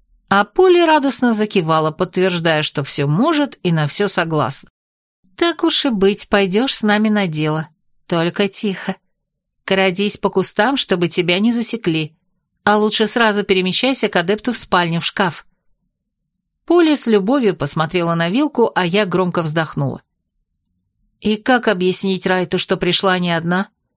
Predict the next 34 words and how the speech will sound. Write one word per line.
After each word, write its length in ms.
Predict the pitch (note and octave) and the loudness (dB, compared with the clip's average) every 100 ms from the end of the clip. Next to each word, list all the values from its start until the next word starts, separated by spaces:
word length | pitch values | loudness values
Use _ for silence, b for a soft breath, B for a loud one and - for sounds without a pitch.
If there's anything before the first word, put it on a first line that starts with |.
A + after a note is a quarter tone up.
| _ _ _ _ | _ _ _ _
А 120 | B3 | 0
если 360 | A#3+ B3+ B3+ B3+ | 2 0 0 0
звери 360 | A3+ C#4 C4+ | 0 2 2
увидит 420 | F#3+ G#3 G#3+ G3+ | 2 2 -2 -2
ректор 340 | A3+ A3+ - A3 | -2 -2 -2 -4
Тори, 400 | - C#4+ C#4 F3+ | -2 0 2 0
нам 260 | F3+ G#3+ | 0 2
не 100 | G#3 | 2
поздоровится». 840 | A3+ A#3+ A3+ C#4+ A#3+ G#3+ G#3+ G3 - _ _ _ _ _ _ _ _ _ _ | 0 0 2 2 2 0 0 -2 -4 _ _ _ _ _ _ _ _ _ _
«Ректора 540 | E4+ F4 D#4 - B3+ | 2 2 2 0 0
боятся 560 | A3 A#3 A3 A#3 A#3 A#3 | 2 2 2 0 0 0
в 60 | |
Академии 480 | G#3+ G#3+ F#3 F#3 G3+ | 0 0 2 0 0
не 200 | F3 D#3+ | -2 -2
учиться. 520 | D#3 - C#3+ - - - _ B B B B | -4 -4 -4 -4 -6 -8 _ B B B B
К 80 | - | -2
тому 280 | F4 F4+ F#4 | 2 4 4
же 120 | C4+ | 4
наша 280 | A3+ G#3 G3+ | 2 2 -2
Полли 360 | - D#4+ D4 | -2 0 2
осторожная. 800 | G3 D#3+ - D#3 E3+ F3+ F#3 G3 - _ _ _ _ _ | 2 0 0 -2 0 0 -2 -4 -8 _ _ _ _ _
Вон 340 | A3 A#3 A3+ | 2 4 2
смотритель 640 | G#3+ A3+ A3 A#3+ A#3 A3+ G#3 | 2 0 0 0 0 0 2
до 80 | |
сих 220 | G#3+ A#3 - | 0 -2 -2
пор 180 | F4+ | 0
не 100 | D#4 | 0
догадался, 560 | F3 E3 E3+ E3+ D#3+ F#3 | 0 0 0 0 0 -2
что 240 | F3+ G3 | -2 0
она 160 | F3+ F3+ | 0 0
ночью 360 | F3+ F#3+ - F3+ | -2 -2 0 0
из 80 | F3 | 2
загона 440 | F#3+ F3 E3 D#3+ | 0 0 -2 -2
отлучается». 760 | D#3 F3 D#3+ E3+ D#3 D3+ - | -2 -2 -2 0 -2 -2 -4